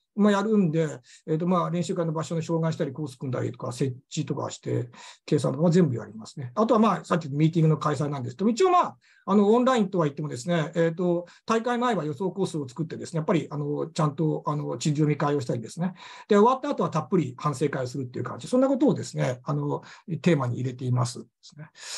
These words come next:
で、気づい-、気をつけてるのはですね、あの、まあ、これも当たり前的なんですけども、やっぱり、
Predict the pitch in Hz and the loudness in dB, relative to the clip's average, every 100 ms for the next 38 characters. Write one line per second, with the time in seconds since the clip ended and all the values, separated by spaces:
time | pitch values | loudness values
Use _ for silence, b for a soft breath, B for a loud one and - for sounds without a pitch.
0 | B B B B _ 254 277 247 262 302 | B B B B _ 2 4 4 2 4
1 | 415 - _ _ - - 381 415 427 240 | 4 2 _ _ -6 4 4 6 6 6
2 | 180 143 - 202 160 156 190 190 196 214 | 6 2 4 4 4 -2 -2 2 2 4
3 | 254 185 - 247 214 247 262 277 254 254 | 4 2 0 0 2 0 -2 -2 -4 -4
4 | 277 277 165 160 156 208 180 277 196 | -2 -2 -4 -2 2 2 2 -2 -6